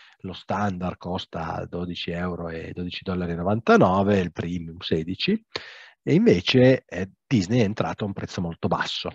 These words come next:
addirittura all'inizio era sessanta, settanta euro, eh, per, per un anno. Quindi <clears throat> la strategia di Disney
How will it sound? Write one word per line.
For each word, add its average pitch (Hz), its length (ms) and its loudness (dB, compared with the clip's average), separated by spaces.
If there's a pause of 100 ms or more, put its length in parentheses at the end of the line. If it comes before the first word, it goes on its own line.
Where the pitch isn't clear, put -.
addirittura 90 640 -6
all'inizio 92 540 -2
era 85 400 -2 (640)
sessanta, 90 540 -2
settanta 92 560 -2
euro, 90 480 -2
eh, 80 280 -8
per, 82 220 -4
per 95 180 -4
un 85 160 -4
anno. 78 380 -8
Quindi 95 320 0
<clears throat> - 1600 4
la 127 180 8
strategia 101 680 2
di 104 120 -2
Disney 95 560 0